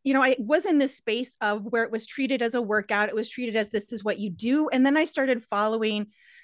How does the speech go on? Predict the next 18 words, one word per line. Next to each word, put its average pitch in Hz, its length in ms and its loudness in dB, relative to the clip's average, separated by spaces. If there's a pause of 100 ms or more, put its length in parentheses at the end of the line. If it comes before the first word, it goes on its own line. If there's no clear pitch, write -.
(280)
uh, 202 300 0 (260)
women 240 340 4
of 247 100 -2
color 240 460 2 (140)
who 240 100 -4
were 214 120 0
doing 190 260 -2
this, 180 180 -6
women 254 240 4
from 294 400 2
India 277 520 4
who 262 360 -2
are 226 140 -4
from 269 600 2
the 214 140 -2 (100)
background 247 640 0
of 233 200 -2
this, 285 320 -4